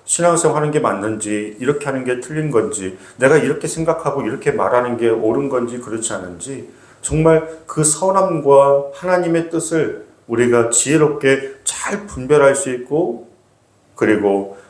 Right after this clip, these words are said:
정말 예수님처럼, 어, 어떠한 그런 죄와 또 공격이 있어도 끝까지 그 선함과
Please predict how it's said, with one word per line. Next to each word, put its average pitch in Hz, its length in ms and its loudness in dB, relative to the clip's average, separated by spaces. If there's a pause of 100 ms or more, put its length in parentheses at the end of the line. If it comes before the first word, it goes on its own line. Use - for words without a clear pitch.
(100)
정말 92 260 -2
예수님처럼, 143 800 0 (460)
어, - 400 -20 (2250)
어떠한 92 440 2
그런 87 260 -2
죄와 87 680 0 (280)
또 80 100 -16
공격이 104 420 -2
있어도 98 560 -2 (280)
끝까지 139 480 0
그 117 140 -2
선함과 113 1040 -2